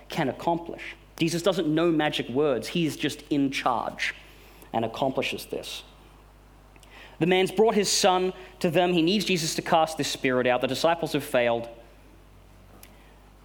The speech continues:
This story we kind of get a full write-up of in this passage, as we've just read. A lot of the times when it, when spirits are cast out,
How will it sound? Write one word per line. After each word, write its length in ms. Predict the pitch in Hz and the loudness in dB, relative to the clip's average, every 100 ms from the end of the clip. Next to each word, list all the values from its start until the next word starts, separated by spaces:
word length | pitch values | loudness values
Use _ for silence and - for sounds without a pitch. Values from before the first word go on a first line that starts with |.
| - - - - - - | -20 -20 -20 -20 -12 -2
This 180 | 165 | 0
story 280 | - 202 196 | 2 4 4
we 80 | 180 | 2
kind 180 | 185 175 | 2 2
of 40 | |
get 80 | 160 | 2
a 40 | 147 | 0
full 400 | - 165 156 131 | 0 2 2 0
write-up 640 | 135 151 156 135 120 - | 2 2 4 2 0 0
of 340 | 127 110 107 - - - | 0 0 -2 -10 -10 -4
in 140 | 127 | 0
this 160 | 123 - | -2 -2
passage, 400 | 160 143 127 123 | 0 0 0 -4
as 120 | 117 | -2
we've 200 | 127 113 | -2 -2
just 280 | 131 123 - | -4 -4 -4
read. 240 | 175 233 | 0 2
A 40 | 143 | 2
lot 140 | 147 | 0
of 80 | 151 | 0
the 60 | 151 | -2
times 400 | - 143 143 143 | 0 0 2 0
when 100 | 135 | -2
it, 140 | 127 | -2
when 100 | 143 | -4
spirits 400 | 139 - 151 147 | -2 0 0 -2
are 60 | 147 | -4
cast 420 | - 139 135 - | 2 2 0 0
out, 280 | 127 127 | 0 0